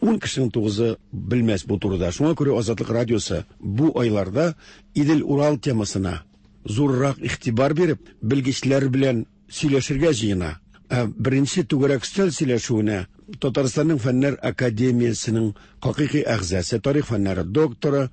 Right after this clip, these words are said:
халык депутаты Индус Таһиров чакырылды. Әңгәмәдә шулай ук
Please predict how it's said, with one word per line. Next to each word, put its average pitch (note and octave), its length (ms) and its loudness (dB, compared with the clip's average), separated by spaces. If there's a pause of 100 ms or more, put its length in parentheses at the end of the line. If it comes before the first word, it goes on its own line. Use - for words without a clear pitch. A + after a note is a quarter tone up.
(160)
халык D3 480 0
депутаты C3 600 -2
Индус B2 500 0
Таһиров A2+ 340 0
чакырылды. F#2 600 -2 (260)
Әңгәмәдә C3+ 560 2
шулай C#3 340 2
ук A#2+ 220 -2